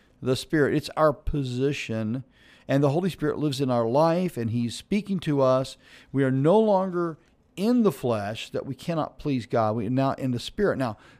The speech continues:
when John talks about being in the Spirit, it's a little bit, little bit different. And when, but the Spirit's in his life,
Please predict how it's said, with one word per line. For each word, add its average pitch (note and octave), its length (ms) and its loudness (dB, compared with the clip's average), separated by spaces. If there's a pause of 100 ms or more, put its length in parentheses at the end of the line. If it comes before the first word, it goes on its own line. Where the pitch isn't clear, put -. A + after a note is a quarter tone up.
when A#2 160 -2
John F#3 400 2
talks F3+ 320 0
about C3 220 -2
being B2 220 2
in A#2 100 -2
the A2+ 80 -2
Spirit, - 320 -4
it's - 100 -14
a D3 60 0
little A#3 500 -2
bit, D3 300 2 (120)
little D#3 200 -2
bit D3+ 160 -4
different. D#3+ 340 -2
And C#3+ 80 0
when, C#3+ 160 -2 (260)
but D3+ 140 -6 (100)
the D3+ 220 0
Spirit's A#3 420 -4
in F#3+ 200 0
his C#3 140 0
life, C3 520 -2